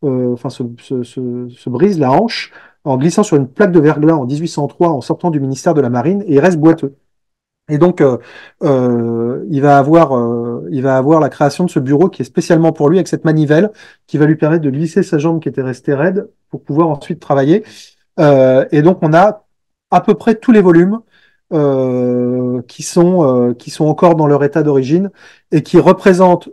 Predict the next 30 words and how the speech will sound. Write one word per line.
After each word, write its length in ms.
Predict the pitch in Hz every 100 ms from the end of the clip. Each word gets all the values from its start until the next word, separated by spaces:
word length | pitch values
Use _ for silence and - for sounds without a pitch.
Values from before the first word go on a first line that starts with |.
| -
non 240 | 139 185
seulement 640 | - 190 180 180 175 156 _ _ _ _ _ _ _ _ _ _
une 80 | 117
trace 260 | - 143
d'histoire 600 | 127 135 - 160 151 - _ _ -
importante 460 | 127 147 - 160
par 120 | 143 117
leur 100 | 107
valeur 380 | 135 139 151
patrimoniale 520 | - 135 135 131 131 127
elle-même, 360 | 131 208 247 233
mais 120 | 156
aussi 300 | 175 170 240
qui 80 | 185
représentent 480 | - 165 175 220 175
la 100 | 147
formation 540 | - 190 185 175 214
de 100 | 165
l'homme, 300 | 160 214 226 _ - - _ _
euh, 60 | 151
puisque 320 | - 151 -
on 380 | 202 226 240 156
voit 220 | 147 156
vraiment 420 | 143 175 180 180
dans 280 | 147 135 185
sa 140 | 180
bibliothèque 640 | 160 151 143 143 196 226 233
à 80 | 160
la 120 | 160
fois 340 | - 175 165